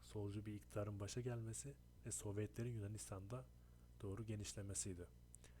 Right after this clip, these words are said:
Ve ardından diğer bir endişeleri Türkiye'de alırlarsa Orta Doğu Sovyet kontrolüne girmiş olacaktı. Bu gelişmelerin üzerine Truman,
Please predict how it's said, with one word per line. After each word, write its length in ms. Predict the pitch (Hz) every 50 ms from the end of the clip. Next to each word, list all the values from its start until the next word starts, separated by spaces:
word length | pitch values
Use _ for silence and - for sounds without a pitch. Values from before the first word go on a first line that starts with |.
| - - - - - - - - - - - - - - - - - - - - - - -
Ve 60 | 110
ardından 500 | 107 110 110 113 120 117 110 107 101 98
diğer 220 | 104 104 101 101
bir 140 | 98 101 101
endişeleri 500 | 101 98 95 - 98 98 95 98 107 120 - -
Türkiye'de 440 | - 110 101 - - 107 98 98 92
alırlarsa 600 | 92 95 98 98 107 117 117 - - 101 101 120 - - - - -
Orta 300 | - 107 104 - 131 123
Doğu 240 | 110 98 98 107 120 - -
Sovyet 400 | - - 110 107 107 107 - -
kontrolüne 480 | - 101 95 95 - - 98 98 101
girmiş 300 | 98 101 98 101 95 -
olacaktı. 480 | 98 92 90 87 90 87 - - - - - - - - - - - - - - - - - - - - - - - - - - -
Bu 100 | 120 107
gelişmelerin 500 | 104 104 101 101 - - 117 117 123 123
üzerine 360 | 117 98 98 92 90 95 95
Truman, 400 | - - 113 113 101 90 92 110